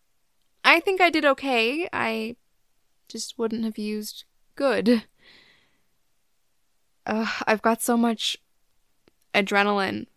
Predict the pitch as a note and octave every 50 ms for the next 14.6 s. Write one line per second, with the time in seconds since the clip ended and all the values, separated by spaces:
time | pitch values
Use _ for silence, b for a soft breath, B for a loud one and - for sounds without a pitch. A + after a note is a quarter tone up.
0 | _ _ - G#3 G3 F#3+ F#3+ F#3+ F#3 F#3+ G#3 - - - - - - - G#3 A3+
1 | G#3 G3 G3+ G#3 G#3+ A3+ - _ _ _ - A3+ G#3+ - - G#3+ G#3 G#3 - -
2 | - - _ _ _ _ - - F#3+ F#3+ F#3+ G3+ G#3 G#3+ G#3+ G#3 - - G#3 G#3
3 | G#3+ G#3+ G#3 G#3 G3+ - G#3 A3 B3 B3 - B3+ A#3 G3 F#3 - - - - -
4 | - G#3 G#3 - G#3+ - - G3 G3 A3+ B3 B3 - F#3+ G3+ G3+ G#3+ A#3 B3 B3
5 | A#3 A3 G#3+ G#3 - - - - G#3 G#3 G3+ G3 F#3+ F#3+ F#3+ G3 G#3+ G#3+ B B
6 | B B B B B B B B - C4 C4+ B3+ - - - G3 G3 G3 G3+ B3
7 | C4 B B B B _ _ b b b b b b b b b b b b _
8 | _ _ _ _ _ _ _ _ _ _ _ - B3 A3 A3+ A3 - - A#3+ A3+
9 | - G#3+ - - - G#3+ G#3 - C#4+ D4 D4+ C#4+ C4+ B3+ B3 A#3 A3 G#3 - -
10 | G#3+ G#3 - - - - _ _ _ _ _ _ _ _ _ _ _ _ _ _
11 | _ _ _ _ _ _ _ _ _ - G#3+ A3 A3 G#3+ - - G#3+ G#3+ G#3+ G#3
12 | - - _ _ _ _ - B3+ B3+ B3 A#3 A3 G#3+ G3+ G3+ G3 F#3+ F#3+ F#3+ F#3+
13 | F#3+ F#3+ G#3+ B3 A#3+ B B B B B B B B B B - B3 A3+ - G#3+
14 | G3 G3 G3 G3 A3 A#3 A3 A3 - - -